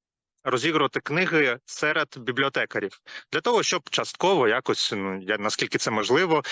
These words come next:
е, підтримувати бібліотеки і поповнювати фонди. Е, бібліотеки брали участь у розіграшах в Фейсбуку, і ми через рандомайзер, тобто випадково обирали переможців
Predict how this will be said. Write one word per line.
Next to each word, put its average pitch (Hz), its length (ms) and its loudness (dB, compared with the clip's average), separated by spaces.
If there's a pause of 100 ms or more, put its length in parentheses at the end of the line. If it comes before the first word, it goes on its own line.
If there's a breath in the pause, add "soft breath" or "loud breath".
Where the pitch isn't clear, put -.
(240 loud breath)
е, 131 60 0
підтримувати 120 1160 2
бібліотеки 107 720 0
і 98 60 2
поповнювати 123 640 2
фонди. 175 640 2 (380 loud breath)
Е, 120 260 2
бібліотеки 135 1120 0 (100)
брали 143 440 0
участь 120 380 0
у 131 120 6
розіграшах 127 640 2 (140)
в 120 400 4
Фейсбуку, 156 840 2 (320 loud breath)
і 135 100 -2
ми 170 760 2
через 117 420 0
рандомайзер, 151 600 0
тобто 107 420 2
випадково 139 600 2
обирали 110 400 2
переможців 143 800 0